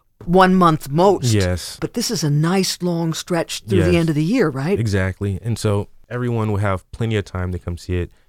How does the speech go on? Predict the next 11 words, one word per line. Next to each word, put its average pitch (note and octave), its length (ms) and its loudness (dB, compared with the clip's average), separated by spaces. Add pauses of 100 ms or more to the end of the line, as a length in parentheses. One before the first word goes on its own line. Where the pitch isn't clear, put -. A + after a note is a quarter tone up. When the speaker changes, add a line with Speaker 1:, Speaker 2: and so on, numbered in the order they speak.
(120)
Speaker 2:
The - 120 -6
opening A2 400 -2
reception F#2+ 540 -4
is, F2+ 220 -4
um, F2+ 540 -4 (260)
October F#2+ 360 -2
the G2 60 0
first, F#2 380 -6
and F#2 80 -4
it'll F2+ 160 -2
run G2 300 -2